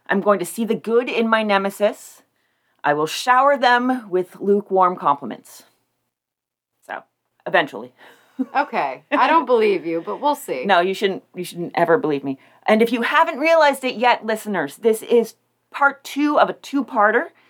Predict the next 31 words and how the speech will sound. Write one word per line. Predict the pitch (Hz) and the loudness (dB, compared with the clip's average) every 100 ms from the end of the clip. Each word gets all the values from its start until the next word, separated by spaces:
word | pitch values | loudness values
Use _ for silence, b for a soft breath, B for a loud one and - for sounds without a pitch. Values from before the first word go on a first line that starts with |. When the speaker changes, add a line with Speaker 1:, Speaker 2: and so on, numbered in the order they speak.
| b b | b b
Speaker 1:
If | 196 | -2
you | 214 | -2
haven't | - - 262 269 269 | -4 -2 0 2 0
listened | 240 240 240 | -2 -2 -4
to | |
part | 240 214 190 - | 0 0 0 0
one, | 214 220 294 349 | 2 2 2 -4
you | 202 202 208 202 - | -6 -2 -2 -4 -8
should | 226 208 165 | -2 -2 -2
do | - 254 277 | -4 -2 2
that. | 294 294 247 | 2 2 2
That | 208 | 0
would | 214 - | 0 -8
probably | - 214 220 220 240 233 214 | -2 0 0 0 -2 -2 -6
help | - 202 208 - | 2 2 2 0
those | 180 180 | -2 -2
confused | 190 175 - 202 196 190 190 _ | -8 -18 -12 -10 -6 -8 -10 _
feelings | 170 170 165 165 147 | -4 -2 -2 -6 -8
you | 156 | 0
are | 143 135 | 4 4
experiencing. | - - - 160 165 143 123 131 113 - _ _ _ _ _ _ _ _ _ | 0 -10 -10 -4 -2 -2 -4 -8 -10 -12 _ _ _ _ _ _ _ _ _
Or | 151 151 156 | -2 0 0
keep | - - 196 - | -2 -10 -10 0
going | 196 214 226 233 233 | 2 4 2 0 0
with | 233 233 | -2 0
this | 247 269 - | 0 0 -6
if | 220 226 | -10 -8
you | 247 247 | -6 -4
like | 254 226 381 - | 2 2 2 -2
those | 339 349 | -4 -4
confused | - 277 262 233 247 233 - | -6 -8 -4 -2 -2 -4 -12